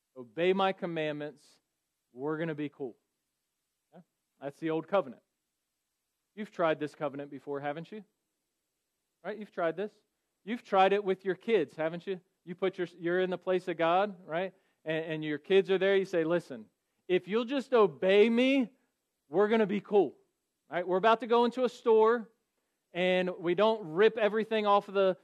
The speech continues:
shelves in the store, and we don't yell and scream and, and, and do all that stuff, right? We, we don't do that. And so i-, if you can just obey my voice, we're gonna be cool, right? We're gonna have a great relationship, right? So you've tried that.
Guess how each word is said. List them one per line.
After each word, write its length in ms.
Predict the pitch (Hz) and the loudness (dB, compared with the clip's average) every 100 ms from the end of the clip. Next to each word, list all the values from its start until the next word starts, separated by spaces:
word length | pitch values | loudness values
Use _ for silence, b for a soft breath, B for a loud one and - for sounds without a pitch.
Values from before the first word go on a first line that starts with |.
| _ | _
shelves 540 | - 220 214 226 208 | -6 4 6 6 4
in 100 | 214 | 0
the 100 | 208 | -2
store, 540 | 196 - 208 202 202 196 | -4 -2 2 4 4 2
and 100 | 175 | 0
we 80 | |
don't 260 | 180 190 208 | -2 -2 0
yell 280 | 190 202 202 | 2 4 2
and 100 | 196 | -2
scream 560 | - 196 202 202 196 | -6 -4 0 0 0
and, 160 | 185 165 b b | -2 -4 b b
and, 300 | 175 165 160 160 165 - - | -6 -4 -4 -10 -18 -20 -10
and 260 | 170 156 151 | -6 -4 2
do 140 | 196 | 4
all 120 | 202 | 6
that 220 | 190 190 | 6 2
stuff, 400 | - 196 180 180 | 2 2 2 2
right? 220 | 175 175 175 | 0 0 0
We, 180 | 175 | -2
we 140 | 175 175 | -2 -2
don't 300 | 185 202 208 | 0 -2 -2
do 140 | 208 | -2
that. 240 | 190 185 175 B - | 2 2 0 B -10
And 180 | 175 - | -8 -2
so 200 | 180 180 | 0 0
i-, 240 | 185 180 | 0 -4
if 200 | 190 165 | -4 -8
you 100 | 208 | -8
can 140 | 254 254 | -8 -6
just 220 | 262 - | -8 -4
obey 460 | 208 180 202 220 233 | -2 0 4 4 6
my 180 | 220 208 | 4 2
voice, 500 | 190 214 180 165 - _ _ _ _ - | 4 4 4 0 -6 _ _ _ _ -8
we're 160 | 160 | -4
gonna 140 | 175 185 | -2 -2
be 140 | 180 | -4
cool, 320 | 180 214 139 - _ _ | -2 -2 -2 -6 _ _
right? 180 | 131 156 | -10 -8
We're 120 | 156 | -4
gonna 160 | 170 175 | -4 -2
have 140 | 175 | -2
a 60 | 165 | -4
great 460 | 143 165 196 208 - 165 | -4 0 2 0 -4 -8
relationship, 760 | 165 175 175 170 135 - 113 _ _ _ _ - | -2 0 0 -2 -14 -16 -20 _ _ _ _ -20
right? 160 | 170 - _ _ _ | -18 -20 _ _ _
So 60 | 202 | -8
you've 140 | 214 | -2
tried 240 | 233 196 | 2 2
that. 180 | 151 135 | 2 -6